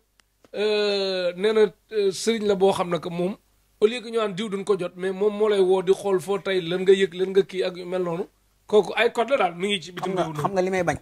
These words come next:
Speaker 1: Mhm.
Speaker 2: Mooy yow, Yàlla dafa dogal dama la jox cër.
Speaker 1: Mhm.
Speaker 2: Te it, nit ku ne Yàlla dana la bind nga am koo xam ne da nga koy rus.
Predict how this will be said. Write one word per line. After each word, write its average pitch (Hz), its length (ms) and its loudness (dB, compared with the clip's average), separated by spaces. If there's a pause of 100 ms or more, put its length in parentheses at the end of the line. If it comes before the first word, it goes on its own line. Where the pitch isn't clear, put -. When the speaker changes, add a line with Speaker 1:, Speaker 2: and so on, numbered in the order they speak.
(140)
Speaker 1:
Mhm. 147 280 -8 (500)
Speaker 2:
Mooy 151 220 0 (120)
yow, 156 220 6 (160)
Yàlla 147 200 4
dafa 151 120 0
dogal 147 280 2
dama 143 160 -2
la 143 360 6
jox 131 140 -4
cër. 135 160 0 (280)
Speaker 1:
Mhm. 135 280 -6 (580)
Speaker 2:
Te 127 80 -12
it, 131 100 -10 (600)
nit 147 200 2
ku 202 80 0
ne 165 100 4
Yàlla 165 160 4
dana 160 140 0
la 165 80 4
bind 151 220 -2
nga 147 100 -2
am 151 100 -4
koo 151 100 -2
xam 139 120 -6
ne 131 60 -10
da 131 80 -12
nga - 80 -16
koy 143 100 -4
rus. - 320 -10